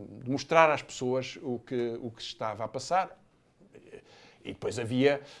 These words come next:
eh, pessoas que se dedicavam muito a isso. Os cantores, por exemplo. O José Afonso ia cantar às, às universidades e aí juntava as pessoas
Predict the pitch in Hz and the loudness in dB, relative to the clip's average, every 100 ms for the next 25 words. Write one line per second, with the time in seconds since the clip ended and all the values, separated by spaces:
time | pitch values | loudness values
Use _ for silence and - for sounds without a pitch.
0 | - - 127 123 117 - 135 131 123 - | -16 -6 -4 -4 -6 -2 2 4 2 0
1 | 165 - 131 143 143 160 160 190 175 156 | 0 0 -2 0 2 4 4 4 4 6
2 | 226 240 160 185 214 - - - 123 110 | 6 6 2 2 0 -4 -14 -12 -6 -4
3 | 110 - 123 120 160 208 - 123 110 120 | -4 -2 -2 2 2 2 0 -8 -6 -4
4 | 165 - 92 - _ _ _ _ - 104 | -6 -8 -16 -20 _ _ _ _ -10 -2
5 | 113 131 135 175 135 143 127 135 135 131 | 4 4 2 0 0 0 0 0 2 2
6 | 127 120 120 120 131 127 131 123 135 117 | -2 -2 -2 0 0 -2 -4 -4 -4 -4
7 | - - _ - - - _ 123 123 123 | -10 -14 _ -20 -20 -20 _ 0 2 2
8 | 135 123 127 151 - - 190 180 208 208 | 2 4 4 4 0 0 4 6 4 -2